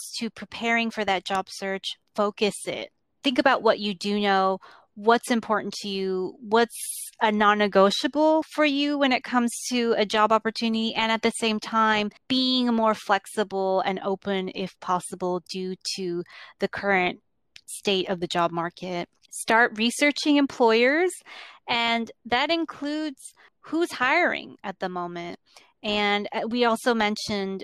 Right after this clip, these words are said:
earlier some resources that provide an overview of employers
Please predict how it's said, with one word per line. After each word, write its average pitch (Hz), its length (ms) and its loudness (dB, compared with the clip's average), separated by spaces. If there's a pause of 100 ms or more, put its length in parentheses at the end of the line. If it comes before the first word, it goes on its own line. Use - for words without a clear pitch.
earlier 190 600 0
some 185 340 0
resources 196 540 -4
that 180 180 0
provide 180 720 2 (320)
an 208 100 -2
overview 196 640 0
of 180 220 -4
employers 175 680 -4